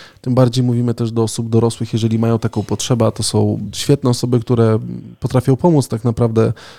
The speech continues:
Ja szukałem, widzicie, bo to tak zawsze wygląda wszystko super, super, a nagle się okazuje, że nie zawsze jest tak,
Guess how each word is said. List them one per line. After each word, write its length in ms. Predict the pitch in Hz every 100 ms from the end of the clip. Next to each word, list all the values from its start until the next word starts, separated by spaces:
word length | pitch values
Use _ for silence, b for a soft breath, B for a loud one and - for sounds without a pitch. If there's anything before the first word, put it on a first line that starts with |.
| B
Ja 100 | -
szukałem, 680 | 147 151 143 135 131 127 127
widzicie, 380 | 123 107 107 107
bo 100 | 107
to 100 | -
tak 220 | 110 107
zawsze 240 | 117 -
wygląda 380 | 113 110 110 107
wszystko 340 | - 110 - 113
super, 360 | 127 110 104
super, 300 | - 143 131
a 60 | 120
nagle 260 | 120 117
się 120 | 113 120
okazuje, 400 | - 107 120 123
że 120 | 123
nie 120 | 123
zawsze 320 | 120 117 104
jest 160 | 107 -
tak, 240 | 107 -